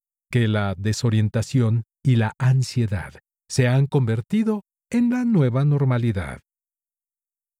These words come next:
Así que no es de extrañar que los comportamientos problemáticos aparezcan cada vez con más frecuencia en casa y en la escuela. Como padres, queremos proteger a nuestros hijos,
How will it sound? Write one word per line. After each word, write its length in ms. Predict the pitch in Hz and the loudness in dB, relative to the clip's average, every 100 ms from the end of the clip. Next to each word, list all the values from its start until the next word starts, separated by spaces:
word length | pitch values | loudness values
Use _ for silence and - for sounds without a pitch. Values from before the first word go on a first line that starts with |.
| _ _ _ 135 | _ _ _ -2
Así 280 | 131 160 | 0 0
que 260 | 156 156 123 - _ - | 0 0 0 -4 _ -2
no 260 | 120 113 107 | 2 4 2
es 180 | 101 | 0
de 200 | 101 104 | 0 0
extrañar 680 | 110 - 147 147 151 190 208 - _ _ | -2 -2 2 4 4 2 -2 -10 _ _
que 120 | - 247 | 0 0
los 160 | 220 | 0
comportamientos 800 | - 240 214 208 175 156 160 151 | -2 -4 -2 0 4 4 2 -4
problemáticos 880 | - 160 156 127 101 110 - 143 - _ - | -2 2 2 2 0 -4 -4 -4 -6 _ -4
aparezcan 840 | 113 104 104 151 156 - 151 147 | -2 0 2 2 2 0 0 0
cada 240 | 151 139 | 0 0
vez 180 | 131 143 | 0 -2
con 180 | - 120 | 0 2
más 240 | 151 160 | 2 0
frecuencia 600 | - 117 135 139 - 110 | -4 -2 0 0 0 -2
en 160 | 95 90 | -4 -4
casa 460 | 170 202 - 196 - _ | -4 -4 -4 -8 -10 _
y 140 | 190 190 | 0 2
en 160 | 165 | 4
la 160 | 160 151 | 2 2
escuela. 640 | 131 - 101 73 71 - _ _ _ _ _ _ _ _ _ | 0 -4 -8 -8 -12 -16 _ _ _ _ _ _ _ _ _
Como 260 | - 107 87 | -2 0 0
padres, 560 | - 147 175 175 165 - _ _ _ _ | 0 -2 -2 -6 -8 -12 _ _ _ _
queremos 400 | 285 277 220 202 | -2 0 0 0
proteger 480 | - 202 196 - 202 | -2 -2 0 0 0
a 60 | 190 | 2
nuestros 420 | 180 - 170 180 | 0 0 -2 0
hijos, 540 | 170 175 160 - - | -2 -2 -4 -6 -20